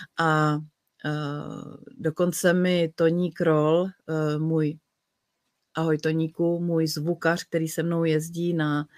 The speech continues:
setkání Přátel zpráv z galaxie, mi říkal: "Udělej pořad o tom, co vlastně, eh, fungování na obci znamená," protože spoustu lidí to vůbec netuší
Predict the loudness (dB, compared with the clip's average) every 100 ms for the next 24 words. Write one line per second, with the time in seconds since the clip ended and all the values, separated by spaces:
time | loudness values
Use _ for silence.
0 | -20 -20 -20 -8 -6 -2 0 0 0 -2
1 | -2 -2 -4 -2 -2 -2 0 2 0 0
2 | 0 2 0 -2 0 -2 0 0 2 2
3 | 2 0 0 0 -2 -4 -6 -2 -2 -2
4 | -6 -12 -20 -14 0 6 6 6 2 0
5 | -2 0 2 2 -2 -4 -2 0 -2 -2
6 | -2 0 0 0 0 0 -4 -4 -4 0
7 | 0 0 0 -2 -4 -8 -4 -2 -2 0
8 | 0 0 0 2 0 0 -4 -2 -4 0
9 | 0 0 -2 -4 -4 -6 -8 -10 -12